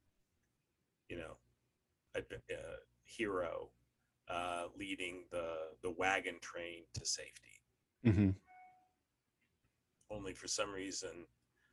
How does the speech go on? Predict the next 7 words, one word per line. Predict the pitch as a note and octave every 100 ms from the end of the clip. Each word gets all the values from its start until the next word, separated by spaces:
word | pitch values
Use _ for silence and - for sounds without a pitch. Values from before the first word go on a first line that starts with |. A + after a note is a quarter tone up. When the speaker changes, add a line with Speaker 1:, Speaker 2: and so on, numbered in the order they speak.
| _ _ _ _ _ -
Speaker 1:
there | D#3
were |
some | - A#2
great | A#2 A#2+ -
parts | G#2+ A#2 -
in | G#2+
Hondo, | F#2 G2 G2 B2 B2+